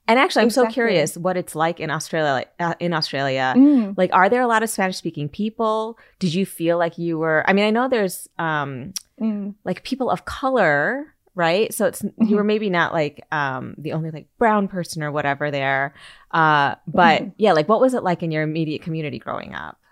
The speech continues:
Speaker 2: Mm. Well, after my, uh, parents lived in the coastal town that I mentioned, w-, we then, or we, I wasn't born yet, <laughs> they then moved, like,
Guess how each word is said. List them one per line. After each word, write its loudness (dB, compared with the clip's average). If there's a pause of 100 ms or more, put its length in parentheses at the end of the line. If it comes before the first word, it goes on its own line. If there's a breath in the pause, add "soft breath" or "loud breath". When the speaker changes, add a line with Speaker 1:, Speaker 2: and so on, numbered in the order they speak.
(840 loud breath)
Speaker 2:
Mm. 6 (360 loud breath)
Well, 4 (760)
after 4
my, 2 (540)
uh, -2
parents -6 (100)
lived 0
in -6
the 2
coastal 0
town -6
that 0
I -2
mentioned, 2 (200)
w-, -8
we 4
then, 4 (140)
or -2
we, -2
I -6
wasn't -6
born 0
yet, 0
<laughs> 2
they 6
then 2
moved, -2 (840)
like, -8